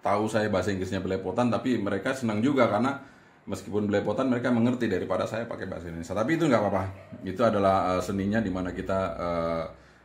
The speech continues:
membuat satu tutorial yang memang banyak orang yang cari, banyak orang yang ingin mengetahuinya.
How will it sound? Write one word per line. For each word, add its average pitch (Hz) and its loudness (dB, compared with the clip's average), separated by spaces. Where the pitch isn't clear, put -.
membuat 92 -6
satu 87 -4
tutorial 87 -2
yang 85 -2
memang 87 -4
banyak 90 0
orang 92 -2
yang 87 -6
cari, 92 -4
banyak 82 -8
orang 82 -6
yang 82 -8
ingin 87 -6
mengetahuinya. 87 -6